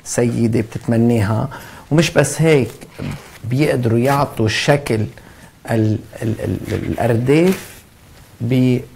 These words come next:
آه، بالواجهة. مجرد ما نقدر ننحت الخصر من هون، بقدر ما بتبين ال-، آه، المؤخرة أجمل.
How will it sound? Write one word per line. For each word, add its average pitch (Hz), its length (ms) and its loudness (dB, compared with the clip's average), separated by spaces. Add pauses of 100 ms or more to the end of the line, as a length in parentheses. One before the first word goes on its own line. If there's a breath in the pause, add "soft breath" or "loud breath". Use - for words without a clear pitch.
آه، 110 800 0 (640 loud breath)
بالواجهة. 123 800 4 (480 loud breath)
مجرد 156 460 6
ما 131 140 4
نقدر 127 480 2 (120)
ننحت 139 420 2
الخصر 120 440 2
من 113 140 4
هون، 117 480 2 (500 loud breath)
بقدر 143 220 4
ما 131 120 4
بتبين 127 600 2 (360)
ال-، 117 320 0 (240)
آه، 107 640 0
المؤخرة 117 800 0
أجمل. 120 520 -2